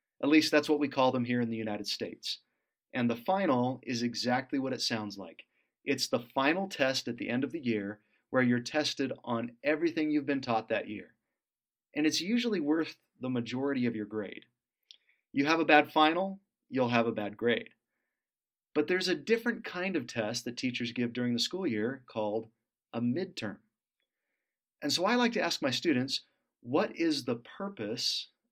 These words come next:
of a midterm?" And my answer to that question would be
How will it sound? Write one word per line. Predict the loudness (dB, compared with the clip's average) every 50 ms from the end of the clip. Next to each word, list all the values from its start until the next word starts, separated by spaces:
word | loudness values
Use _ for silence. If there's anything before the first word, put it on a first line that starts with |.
| _ -8
of | -6 -4
a | -4
midterm?" | -2 -4 -4 -6 -6 -10 -12 -12 -14 _ _ _ _ _ _ _ _ _ _ _ _ _ _ _ _ _ _ _ _ _ _
And | -4 0
my | 2 4 4 6
answer | 6 4 4 4 2 0
to | 2
that | 2 2 2
question | 0 2 2 2 2 2 -2 -2 0
would | -2 -2 0
be | 2 2 2 4 2 0 0 -2 _